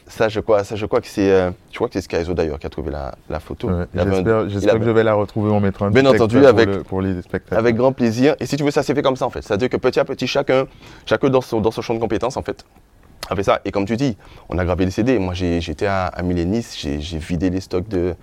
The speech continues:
Speaker 1: de C D vierges,
Speaker 2: C D
Speaker 1: tu
Speaker 2: vierges,
Speaker 1: vois.
Speaker 2: ouais.
Speaker 1: À l'époque, euh,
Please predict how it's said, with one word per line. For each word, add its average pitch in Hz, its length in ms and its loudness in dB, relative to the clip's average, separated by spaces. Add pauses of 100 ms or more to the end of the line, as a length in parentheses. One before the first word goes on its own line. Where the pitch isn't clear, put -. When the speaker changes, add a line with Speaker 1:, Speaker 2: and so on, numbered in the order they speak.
(200)
Speaker 1:
de 85 60 -4
C 85 160 -4
D 95 100 0
vierges, 104 320 0
Speaker 2:
C 85 80 -6
D 85 80 -8
Speaker 1:
tu 85 100 -6
Speaker 2:
vierges, 92 200 0
Speaker 1:
vois. 85 80 -10
Speaker 2:
ouais. - 40 -16 (300)
Speaker 1:
À - 80 -4
l'époque, 98 420 0 (100)
euh, 85 540 4